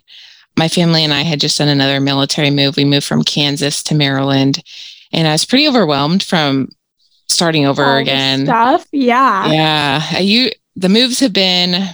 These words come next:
Speaker 1: pretty good, but when you start adding kids to the mix, it makes it a little, little harder. <laughs>
Speaker 2: Mm-hmm.
Speaker 1: Um, and I felt like I didn't have a community, and, um, I was starting this intense training program and feeling kinda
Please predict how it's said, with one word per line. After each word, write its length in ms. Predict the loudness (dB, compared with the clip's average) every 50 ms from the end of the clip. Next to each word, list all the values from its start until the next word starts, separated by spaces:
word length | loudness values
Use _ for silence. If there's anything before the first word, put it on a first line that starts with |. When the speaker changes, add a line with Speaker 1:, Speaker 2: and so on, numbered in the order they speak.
| -12
Speaker 1:
pretty 280 | -10 -6 -2 0 0 2
good, 420 | 2 0 0 2 2 0 0 -2 -2
but 280 | -2 -2 -2 -2 -4 -6 _ -10
when 140 | -6 -2 0
you 100 | 2 2
start 240 | 2 2 0 0 -2
adding 260 | -2 -2 -2 -2 -2 -2
kids 380 | -4 -2 -2 -2 -2 -2 -4
to 80 | -6 -4
the 100 | -4 -2
mix, 320 | -2 0 -2 -2 -4 -6 -6
it 80 | -4
makes 260 | -4 -4 -4 -6 -6 -6
it 80 | -6
a 60 | -6
little, 380 | -4 -6 -6 -8 -8 -12 -16 -20 -20 _ _ _ _ -2
little 200 | -2 -2 -2 -2
harder. 340 | -4 -4 -4 -4 -2 -2 -2 -2
<laughs> 60 | -2 -2 -6 -8 -8 -4
Speaker 2:
Mm-hmm. 420 | -4 -2 0 0 0 0 0 0 0
Speaker 1:
Um, 680 | 2 2 2 2 2 0 0 0 0 0 -2 -2 -4 _ _ _ _ _ -2
and 520 | 0 0 2 2 0 0 0 0 -2 -2 -4 -6
I 60 | -6 -6
felt 760 | -4 -2 0 0 2 0 0 0 -2 -4 -6 -8 -8 -10 -10 _ -6
like 240 | -4 -2 -2 -2 -2
I 80 | -2
didn't 180 | -2 0 -2 -2
have 180 | -4 -4 -6
a 60 | -6 -8
community, 880 | -2 0 2 2 2 2 2 2 2 2 2 2 2 2 2 2 0 0
and, 200 | 0 0 -2 -4 -6 -8 -14 -20 -20 _ -20 _ -6
um, 340 | -2 0 0 2 2 0 0
I 60 | 0 -2
was 80 | -2
starting 320 | -2 0 0 0 0 0 0
this 160 | -2 -4 -4
intense 600 | -4 -4 -2 -2 -2 -4 -2 -4 -4 -4 -6 -8 -8 -6
training 400 | -2 0 2 4 4 4 4 2 2
program 920 | 0 -2 -2 0 0 0 2 2 2 2 2 0 0 0 0 0 -2 -4 _ -10 -20 -20 -20 -20 _ -6
and 720 | -2 0 2 2 2 2 2 2 2 0 0 0 -2 -2 -4
feeling 500 | -6 -8 -10 -4 0 2 4 4 4 2
kinda 380 | 2 2 0 2 2 0 -2